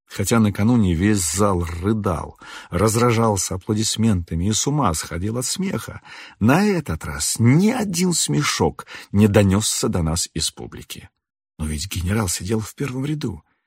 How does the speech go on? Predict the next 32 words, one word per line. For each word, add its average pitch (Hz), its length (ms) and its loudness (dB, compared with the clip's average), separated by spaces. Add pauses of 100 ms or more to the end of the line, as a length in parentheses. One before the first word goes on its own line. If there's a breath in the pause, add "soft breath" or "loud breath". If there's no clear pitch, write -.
(140)
и 98 80 -2
зрители 117 360 4
никак 156 440 4
не 110 100 2
могли 90 280 2
видеть 87 280 0
выражение 101 520 -2
его 104 160 0
лица. - 400 -6 (680)
Тем, 175 300 4
кто - 200 2
утверждает, 123 720 4
что - 180 0
генерал 101 500 6
де 92 120 2
Голль 92 380 6
не 78 140 2
мог 92 260 4
установить 80 520 -4
контакта 87 540 -2
с - 160 -4
народом 90 560 2
и 87 60 -4
повлиять 80 580 0
на 87 80 -4
него, 69 380 -6 (560 loud breath)
я 120 200 4
предлагаю 107 720 2 (100)
подумать 113 580 0
над 104 200 0
этим 92 220 -4
случаем. - 580 -10